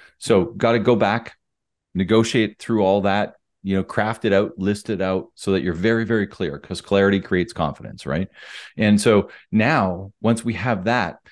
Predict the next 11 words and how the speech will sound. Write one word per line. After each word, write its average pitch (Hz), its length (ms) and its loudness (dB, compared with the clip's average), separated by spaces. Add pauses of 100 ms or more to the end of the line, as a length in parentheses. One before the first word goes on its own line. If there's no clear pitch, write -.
(140)
then 165 260 2
we're 180 140 0
going 139 180 -4
to 147 80 -6
start 104 320 -6
building 95 380 -4
the 127 100 -4
business 156 640 -4
underneath 104 460 2
it, - 240 -10 (160)
right? 90 320 -4